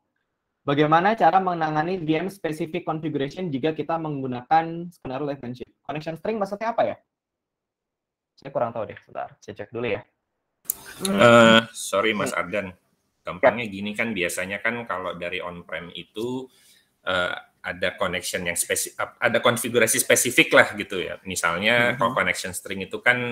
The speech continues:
Speaker 2: eh, dari V M connect ke database, apa, ke backend gitu ya.
Speaker 1: Oke.
Speaker 2: Nah, itu kan, eh, dipindahkan dengan lift and shift kan itu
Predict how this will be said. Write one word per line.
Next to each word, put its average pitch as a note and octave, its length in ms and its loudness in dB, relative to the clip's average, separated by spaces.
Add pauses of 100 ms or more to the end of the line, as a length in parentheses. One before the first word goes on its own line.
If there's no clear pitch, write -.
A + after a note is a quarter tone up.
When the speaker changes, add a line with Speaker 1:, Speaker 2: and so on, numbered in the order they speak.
Speaker 2:
eh, F#2 240 0
dari E2+ 240 -2
V - 160 -6
M G2+ 240 -2
connect F#2 400 -6
ke G2 160 -4 (480)
database, E2+ 800 -6
apa, G2 400 -4
ke F2+ 160 -6
backend F2 720 -2
gitu - 160 -8
ya. D2+ 160 -4 (480)
Speaker 1:
Oke. G#2+ 320 -4 (160)
Speaker 2:
Nah, F2+ 240 -4
itu F#2 240 -4
kan, C3 400 2
eh, G2 500 -4 (140)
dipindahkan F#2+ 720 -2
dengan F2+ 400 -6
lift G2 240 -8
and F#2 100 -6
shift - 460 -6
kan B2 240 0
itu B2+ 640 -6